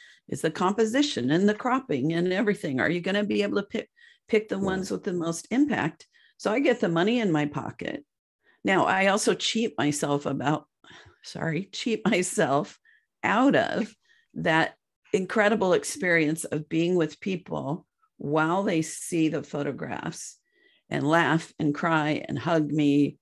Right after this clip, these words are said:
Speaker 2: Hmm.
Speaker 1: even if it's a virtual hug, you know, if I have to do an online, but,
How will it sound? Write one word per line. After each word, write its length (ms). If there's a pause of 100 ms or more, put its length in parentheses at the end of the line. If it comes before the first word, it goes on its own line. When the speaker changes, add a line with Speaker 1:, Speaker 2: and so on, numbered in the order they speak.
Speaker 2:
Hmm. 180
Speaker 1:
even 200
if 120
it's 180
a 40
virtual 420
hug, 460 (200)
you 100
know, 60
if 120
I 180 (260)
have 420
to 120
do 320
an 100
online, 680 (560)
but, 280